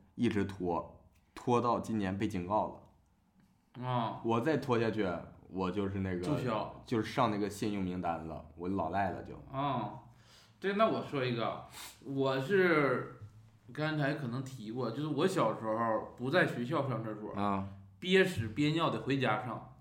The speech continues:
Speaker 1: 懒得尿。
Speaker 2: 啊。
Speaker 1: 那你这个影响不大，这，这得我赢吧？你憋屎憋尿，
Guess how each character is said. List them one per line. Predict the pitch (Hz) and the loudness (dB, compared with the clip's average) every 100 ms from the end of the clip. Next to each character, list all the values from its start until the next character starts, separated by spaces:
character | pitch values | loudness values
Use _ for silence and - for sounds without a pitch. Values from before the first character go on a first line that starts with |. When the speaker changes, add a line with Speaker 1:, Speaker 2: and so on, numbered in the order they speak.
| - - | -20 -6
Speaker 1:
懒 | 104 95 | 2 2
得 | 101 104 | 2 0
尿。 | 127 113 - - - - _ _ | 2 2 0 -10 -20 -20 _ _
Speaker 2:
啊。 | 131 127 110 - - - - - _ - _ _ _ _ - | 4 4 4 0 -10 -18 -20 -20 _ -20 _ _ _ _ -4
Speaker 1:
那 | 165 | 0
你 | 180 104 | 2 2
这 | 110 | 2
个 | 113 104 98 90 90 - - - 98 | 2 2 0 -4 -8 -18 -20 -16 -4
影 | 120 127 | 0 0
响 | 110 | 0
不 | 98 | 0
大， | 95 - - - - | 0 -2 -12 -20 -8
这， | 151 151 117 - - - - | 0 2 2 -2 -12 -20 2
这 | 202 | 6
得 | 151 | 6
我 | 123 107 | 4 2
赢 | 87 80 | -2 -4
吧？ | 87 82 - - - _ _ _ _ _ _ _ _ _ _ _ | -4 -6 -10 -20 -20 _ _ _ _ _ _ _ _ _ _ _
你 | - 123 | -2 -2
憋 | 127 190 | 2 2
屎 | - 117 | 2 0
憋 | 104 131 | 2 2
尿， | 143 147 | 2 2